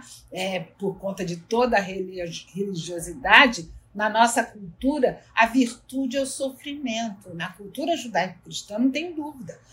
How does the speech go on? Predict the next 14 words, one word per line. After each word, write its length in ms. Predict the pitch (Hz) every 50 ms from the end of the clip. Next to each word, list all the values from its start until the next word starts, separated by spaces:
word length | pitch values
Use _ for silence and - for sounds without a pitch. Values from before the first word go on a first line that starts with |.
| - -
Se 160 | - - 214
você 380 | 208 208 202 175 - - 170 160
sofre, 560 | - - - - 214 247 285 294 285 294 233
você 320 | 190 208 208 196 - 214
é 60 | 202 170
valorizado. 800 | 175 180 175 170 175 165 160 156 - - - - - - - - _ _ _ -
O 140 | 196 190
prazer 580 | 185 - 196 175 170 175 - - 180 185 190 196
não 200 | 208 226 226 233
é 100 | 247 254
visto 400 | 233 - 233 233 226 - - -
com 160 | - 254 240
bons 300 | 233 240 254 254 233 -
olhos. 600 | 233 214 208 202 196 180 160 - - - - _